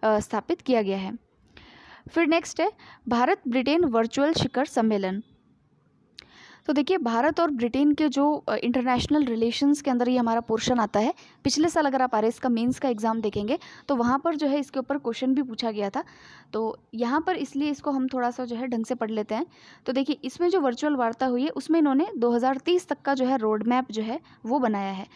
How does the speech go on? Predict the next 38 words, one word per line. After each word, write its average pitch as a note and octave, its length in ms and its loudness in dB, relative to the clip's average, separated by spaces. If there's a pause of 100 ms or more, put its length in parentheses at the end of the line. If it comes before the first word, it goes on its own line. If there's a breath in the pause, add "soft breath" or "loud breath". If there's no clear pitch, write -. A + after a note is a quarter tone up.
(220 loud breath)
उसके D4+ 240 0
अंदर F4+ 180 4
कहा D4 240 0
है D#4 100 2
कि E4 120 -2
हमारे C4 260 2
जो C#4+ 120 0
द्विपक्षीय C4+ 520 0
संबंध A3 400 -4
हैं D4+ 120 -2 (280 loud breath)
उनको D4 280 2
बढ़ा G#3+ 300 -2
करके A3 400 -4 (320 loud breath)
व्यापक A3+ 520 -2
रणनीतिक C4+ 640 2
साझेदारी A3 500 0
का B3 100 0
रूप A3 240 -4
दिया G#3 160 2
जाएगा, G3 360 -6 (300 loud breath)
यानी A#3 160 2
कि, D#4+ 160 -2 (320 loud breath)
अ, G#3 220 0
स्ट्रेटेजिक C4 680 -2 (380)
जो A#3+ 460 0 (480)
कोऑपरेशन A#3 480 0
होता G3+ 220 -2
है, C#4 240 -6
स्ट्रेटेजिक B3 500 -2
कोऑपरेशन A3+ 640 -4
उसका, D4 340 -4 (220)
उसको D4 320 -6
जो A3+ 100 -2
है G#3+ 180 -4
इसमें A3 320 -6 (460 soft breath)
कन्वर्ट A#3+ 340 2
किया G3+ 160 -2
जाएगा। F#3+ 340 -2